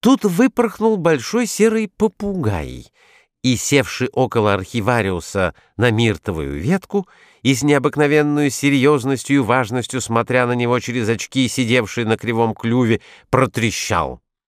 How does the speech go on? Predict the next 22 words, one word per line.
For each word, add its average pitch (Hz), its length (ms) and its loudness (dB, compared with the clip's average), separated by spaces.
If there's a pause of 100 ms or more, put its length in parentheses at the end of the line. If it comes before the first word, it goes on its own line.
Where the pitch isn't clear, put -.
(460)
"Не 127 280 2
гневайтесь, 123 1000 0
господин 120 600 -2
архивариус, 104 1000 -2 (220)
мои 117 240 2
озорники 110 640 0
опять 135 380 0
расшалились, 107 1000 -4 (220)
но 123 200 2
господин 101 520 -2
студент 95 580 -4
сам 85 400 -2
в 113 100 -8
этом 190 340 0
виноват, 240 720 0
потому 139 400 0
что". 202 360 0 (720)
"Тише, - 520 -6 (100)
тише!" 107 800 0 (600)
прервал 101 540 0
архивариус 92 720 -2
старика. 85 600 -4